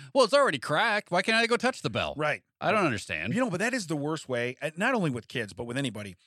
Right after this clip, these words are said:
Speaker 2: If you tell somebody, "Hey, don't touch that." It, me, all the time when, when, when a, uh, uh, guy brings out a plate of food and goes, "Don't touch that, it's hot." What's the first thing I do?
Speaker 1: Oh, I immediately touch it.
Speaker 2: I touch it just to see
Speaker 1: I
Speaker 2: what
Speaker 1: touch
Speaker 2: he
Speaker 1: it and make eye contact just to be
Speaker 2: Yeah.
Speaker 1: like,
Speaker 2: Yeah, just to see what your idea of hot is.
Speaker 1: Yeah, I was just gonna say, "This
Speaker 2: Yeah.
Speaker 1: is your hot."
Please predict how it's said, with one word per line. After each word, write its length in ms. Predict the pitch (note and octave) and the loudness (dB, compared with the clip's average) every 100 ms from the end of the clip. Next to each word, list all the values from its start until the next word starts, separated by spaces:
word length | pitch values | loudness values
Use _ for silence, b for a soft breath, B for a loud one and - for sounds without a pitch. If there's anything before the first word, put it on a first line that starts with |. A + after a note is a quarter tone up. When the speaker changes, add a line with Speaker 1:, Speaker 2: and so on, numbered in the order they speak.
| b C3 | b -8
Speaker 2:
If 180 | B2 | -2
you 100 | C#4 | -2
tell 220 | - F#3 F3 | 0 0 0
somebody, 340 | C3+ A#2+ G#2 - | -2 -4 -6 -4
"Hey, 180 | F3+ | -2
don't 220 | D#3 D3+ - | 0 -2 -2
touch 260 | C#3+ - | -4 -6
that." 200 | F2 D#2 _ _ _ _ _ - | -14 -20 _ _ _ _ _ -2
It, 200 | A3 - E3 F#3 | -2 -4 _ -6
me, 280 | A3+ D#4+ | -2 0
all 180 | E3 C4 | 4 4
the 80 | C#4 | 4
time 240 | C4 B3+ | 2 0
when, 120 | D3+ D#3 | 0 -2
when, 280 | D#3+ E3+ | -2 -2
when 140 | D#3 D3+ | 0 0
a, 180 | C3 A#2 | 0 0
uh, 400 | B2+ A#2 G#2+ G2+ G2+ _ _ _ | -2 0 -2 -6 -12 _ _ _
uh, 340 | A2+ G#2 G2+ G2 | -6 -4 -6 -2
guy 220 | E3+ G#3 | 2 2
brings 180 | G3 F3 | 2 2
out 140 | F3 | 2
a 40 | B2+ | 0
plate 280 | - G3 | 0 0
of 60 | D#3 | 0
food 160 | G3 F3 | -2 -2
and 80 | |
goes, 160 | A#2+ A2 B B | -4 -6 B B
"Don't 160 | E3+ | -2
touch 140 | F#3 D#3 | -2 -2
that, 100 | C3 | -2
it's 100 | - | -2
hot." 200 | B2 A#2+ | -4 -2
What's 120 | - | -2
the 80 | - | -2
first 280 | - B3+ G#3+ | 0 -2 0
thing 100 | F3 | -2
I 100 | D3 | 0
do? 220 | C3+ F2 - | -2 -4 -4
Speaker 1:
Oh, 80 | A2 | 0
I 140 | A#2 | 2
immediately 320 | F#2 G2+ D#2 | 2 -2 -6
touch 240 | D#2+ D#2+ - | -10 -14 -10
it. 60 | - | 2
Speaker 2:
I 100 | F3 | 2
touch 240 | - A#3 | 2 -2
it 40 | C3+ | -2
just 160 | E3+ | -4
to 40 | D3 | 2
see 60 | |
Speaker 1:
I 80 | E3 | 4
Speaker 2:
what 60 | E3+ | 6
Speaker 1:
touch 140 | C#3+ | 4
Speaker 2:
he 60 | G#3 | 2
Speaker 1:
it 60 | E3 | -2
and 80 | D3+ | -2
make 200 | D3+ C3 | -2 0
eye 160 | C#3 | -2
contact 440 | C3 G#2+ G2+ F#2 F2+ | -2 -6 -6 -8 -8
just 120 | A2 | -14
to 40 | G#2+ | -8
be 120 | A#2+ | -4
Speaker 2:
Yeah. 100 | A#2 | -2
Speaker 1:
like, 280 | G#2 G2+ _ | -2 -4 _
Speaker 2:
Yeah, 140 | - B2+ | -2 -2
just 140 | E3 | -2
to 60 | G#3+ | -4
see 120 | B3 | -2
what 160 | F#3 C#3+ | -2 0
your 120 | F#3 | 2
idea 280 | C#3 D#3 A2+ | 2 0 -2
of 60 | |
hot 200 | C3+ D#3+ | -2 -2
is. 220 | G#2 F2 E3 | -4 -8 -4
Speaker 1:
Yeah, 160 | D3+ | -2
I 20 | |
was 140 | C3+ B2+ | -2 -4
just 100 | C3+ | -6
gonna 80 | A2+ | -6
say, 40 | |
"This 140 | G#2 B2+ | -6 -6
Speaker 2:
Yeah. 60 | |
Speaker 1:
is 100 | A2 | -2
your 160 | G#2 A2 | 0 2
hot." 240 | A2 A#2+ | 2 -2